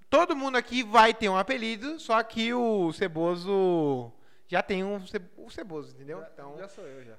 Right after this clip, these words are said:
Speaker 1: o, a apresentação é o nome. Vou ensinar vocês que da audiência que não estão familiarizados com a apresentação de nome com apelido.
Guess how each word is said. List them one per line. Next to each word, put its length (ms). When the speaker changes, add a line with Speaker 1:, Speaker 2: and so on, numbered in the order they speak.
Speaker 1:
o, 320
a 60
apresentação 520
é 400
o 140
nome. 580
Vou 160
ensinar 340
vocês 440
que 140
da 140
audiência 540
que 80
não 200
estão 340
familiarizados 760
com 480
a 40
apresentação 640
de 160
nome 240
com 160
apelido. 480